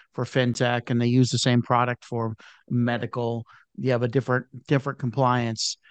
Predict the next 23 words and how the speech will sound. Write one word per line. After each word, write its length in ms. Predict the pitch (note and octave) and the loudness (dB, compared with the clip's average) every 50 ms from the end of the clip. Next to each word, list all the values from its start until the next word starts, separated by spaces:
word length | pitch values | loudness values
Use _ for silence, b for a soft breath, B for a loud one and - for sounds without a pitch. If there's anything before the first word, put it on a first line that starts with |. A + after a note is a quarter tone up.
| b b b b _ - | b b b b _ -2
Um, 480 | - C3+ C3+ C3+ C3 B2+ C3+ C#3 D3+ - _ - | 2 4 6 6 6 6 4 2 0 -2 _ 0
and, 280 | D#3 D3+ D3+ D3 C#3 A#2+ - - - - - _ - | 2 4 4 4 2 2 -2 -6 -8 -10 -12 _ -4
and 280 | D3 C#3+ C#3 C3+ B2 - A4 A4+ A4+ B B B B B _ _ _ _ _ _ _ _ | 0 0 2 0 0 -2 -6 -8 -10 B B B B B _ _ _ _ _ _ _ _
that, 300 | - E3+ F#3 G#3 - - - | 2 4 4 4 2 0 -2
you 140 | - G3 E3+ | 2 4 6
know, 120 | E3+ E3 | 6 6
oftentimes 800 | E3+ - - - A3+ B3+ - C#4+ A3 - G3 F#3 E3 D#3 D3 C3+ | 4 4 4 4 4 4 4 2 2 4 4 4 4 4 4 2
that's 340 | A#2+ D#3 D#3 D#3+ - - - | 2 2 2 0 0 -4 -2
rolling 340 | E3+ E3 D#3 D3+ D3 C#3 C3+ | 0 0 2 2 2 0 0
in 240 | C#3 C#3 C#3 C#3 C#3 | 0 -2 -2 -2 -4
and 380 | C#3 - - B2+ B2+ B2 A#2+ - - _ - | -4 -6 -6 -4 -4 -4 -6 -8 -12 _ -4
as 240 | C#3+ C3 A#2+ A2 | -4 -4 -4 -4
the, 340 | - C#3 B2+ B2+ B2+ A#2+ A#2 - _ _ _ _ _ _ _ _ | -4 -2 -2 -2 -2 -2 -4 -8 _ _ _ _ _ _ _ _
the 80 | - D#3 | -2 0
requirements 720 | C3+ C#3+ C3 - - G3+ G#3+ G#3+ G#3 G3 F3+ D3 - - | 0 0 0 2 2 4 6 6 6 6 6 4 2 -4
for 500 | - - _ E3 D3+ D3+ C#3+ C#3 C3+ - _ _ _ _ _ _ _ _ | -12 -8 _ 2 4 4 6 4 2 0 _ _ _ _ _ _ _ _
privacy 720 | - - C#3+ C3+ C#3 C3+ C3+ B2 - - B2+ A2+ G#2+ G#2+ - _ _ _ _ _ _ _ _ _ _ - | -6 -2 0 0 0 0 -2 -4 -6 -6 -6 -6 -8 -10 -14 _ _ _ _ _ _ _ _ _ _ 0
of, 360 | C3 C3 C3 A2+ G#2+ - _ _ - | 0 0 0 -2 -6 -12 _ _ -6
of 160 | C#3+ C3 A2+ | -4 -4 -4
what 340 | A#2 B2 C#3 C#3+ C3 - - | -2 0 0 0 0 0 0
your, 200 | D3 B2+ C3 - - | 0 0 -2 -2 -6
what 280 | D3 C3 C3+ B2+ - | -4 -2 -2 -2 -2
your, 200 | - C3+ B2 C3 | -2 -2 -2 -4